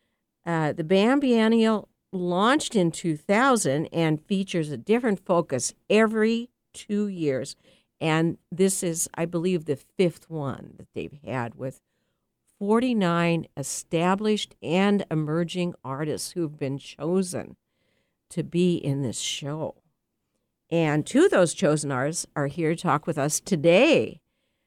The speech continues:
Etsuko Ichikawa is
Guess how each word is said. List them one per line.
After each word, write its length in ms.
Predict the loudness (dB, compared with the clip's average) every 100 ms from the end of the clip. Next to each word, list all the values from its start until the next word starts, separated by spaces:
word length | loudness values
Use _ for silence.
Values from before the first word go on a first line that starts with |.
| _ _ -4
Etsuko 720 | 0 0 2 4 6 6 2 _ -4
Ichikawa 840 | -2 -2 -2 2 4 6 6 4 4
is 440 | 4 4 2 -4